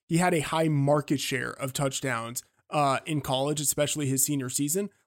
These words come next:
like, sixty percent. Like, he was, like, their, their pass catching touchdown offense. Um, but, you know, we haven't seen anything from him to date in his N F L career. And, like,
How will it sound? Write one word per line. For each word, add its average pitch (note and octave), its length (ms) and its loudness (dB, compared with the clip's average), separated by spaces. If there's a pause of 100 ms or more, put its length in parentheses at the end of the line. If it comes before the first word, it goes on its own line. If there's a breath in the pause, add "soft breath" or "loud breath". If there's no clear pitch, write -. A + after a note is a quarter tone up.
like, C#3+ 180 0
sixty - 380 2
percent. D3+ 420 0
Like, D#3 160 0
he F#3+ 120 2
was, D3+ 480 4
like, C3+ 200 0
their, C3 460 0
their C#3+ 280 2
pass C3 440 -2
catching C3 520 -4 (360 soft breath)
touchdown C#3 640 -2
offense. A#2 560 -6 (320 soft breath)
Um, C#3 520 0
but, C#3+ 400 0 (220)
you E3+ 140 0
know, C#3 120 2
we C#3 180 0
haven't D3 260 0
seen D3 320 0
anything D#3+ 420 0
from C#3 240 -4
him B2 300 -4 (500)
to E3 220 4
date C#3 500 0
in C#3+ 120 -2
his C#3+ 180 2
N C#3+ 100 -4
F C3+ 140 -2
L C3+ 100 -2
career. C3+ 360 -2
And, E2+ 100 -10
like, A#2+ 260 -6